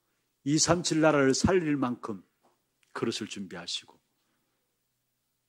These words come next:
렘넌트들, 알루티를 통해서 미래를 준비하는 그릇을 준비함으로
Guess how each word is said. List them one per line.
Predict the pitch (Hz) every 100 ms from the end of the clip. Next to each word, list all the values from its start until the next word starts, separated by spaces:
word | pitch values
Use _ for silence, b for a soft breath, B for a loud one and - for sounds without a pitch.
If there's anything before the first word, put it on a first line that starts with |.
| _ _
렘넌트들, | 117 139 135 127 - 131 120 120 117 _
알루티를 | - 135 135 139 - 127
통해서 | 113 117 107 - 104 98 _ _ _ _ _ _ _
미래를 | 110 110 139 160 165
준비하는 | - 143 135 127 117
그릇을 | 117 113 113
준비함으로 | 95 107 98 95 87 87 82